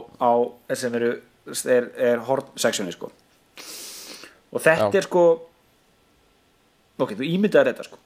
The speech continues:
Speaker 1: Og það er eitt, er eitt detail. Þú, alltaf þú hu-, hugsar um, hlustar á Otis Redding, þú heyrir Otis Redding,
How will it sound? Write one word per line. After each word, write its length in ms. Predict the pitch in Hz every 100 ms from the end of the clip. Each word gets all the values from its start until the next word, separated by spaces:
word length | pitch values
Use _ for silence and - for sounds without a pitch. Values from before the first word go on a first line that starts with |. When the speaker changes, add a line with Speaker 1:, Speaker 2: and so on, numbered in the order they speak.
| -
Speaker 1:
Og 80 | 135
það 160 | 139 147
er 80 | 185
eitt, 180 | 185
er 180 | 185 165
eitt 180 | 190 -
detail. 300 | - 220 117 -
Þú, 240 | 123 143
alltaf 340 | - - - 190
þú 80 | 196
hu-, 140 | 202
hugsar 320 | 185 196 190
um, 140 | 170 170 - _ -
hlustar 300 | 147 165 185
á 140 | 165
Otis 280 | - 165 -
Redding, 220 | 127 95
þú 100 | 104
heyrir 220 | 123 147
Otis 220 | 156 151 139
Redding, 260 | 101 95